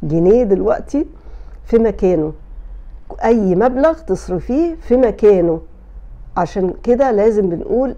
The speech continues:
الميزانية. والميزان-، طريقة الميزانية أنا عملتها كتير قبل كده، بس لو عايزينها تاني قولولي أعملها لكم،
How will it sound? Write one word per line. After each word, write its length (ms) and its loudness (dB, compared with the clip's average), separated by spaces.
الميزانية. 800 0
والميزان-، 560 4
طريقة 380 2
الميزانية 600 4
أنا 100 0
عملتها 400 -2
كتير 340 -4
قبل 220 -4
كده، 220 4
بس 240 -4
لو 160 2
عايزينها 440 0
تاني 340 2
قولولي 520 -2
أعملها 420 -4
لكم، 260 -6